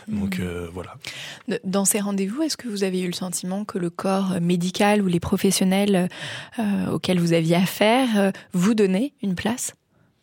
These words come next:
Speaker 1: Hmm, pas spécialement, euh, enfin, on, je suis pas non plus mis de côté, et c'est vrai que si jamais à un moment il faut l'ausculter, il me proposait de venir, euh, donc quand même,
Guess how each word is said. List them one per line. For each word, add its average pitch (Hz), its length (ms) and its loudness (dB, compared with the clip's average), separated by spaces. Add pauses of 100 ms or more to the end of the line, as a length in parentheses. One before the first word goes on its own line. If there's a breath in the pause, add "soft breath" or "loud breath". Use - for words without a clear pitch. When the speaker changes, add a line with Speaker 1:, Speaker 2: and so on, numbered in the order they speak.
(1300 soft breath)
Speaker 1:
Hmm, 113 540 2 (460)
pas - 140 0
spécialement, 127 1300 2
euh, 104 920 0 (340)
enfin, - 320 -6
on, 107 240 -6
je - 60 -4
suis 135 80 -2
pas 110 140 -4
non 101 120 -6
plus 117 200 -2
mis 107 140 0
de - 60 -14
côté, 123 480 2
et 110 40 2
c'est 107 160 -2
vrai 104 240 -2
que 104 600 0
si - 180 -8
jamais 98 240 -2
à 98 40 0
un 95 40 0
moment 98 200 -4
il 95 60 -8
faut - 120 -10
l'ausculter, 98 600 -2
il 101 80 -4
me 101 40 -6
proposait 98 400 -6
de 92 80 -10
venir, 113 640 0
euh, 92 340 -2
donc 98 200 -6
quand 101 120 -6
même, 107 300 -4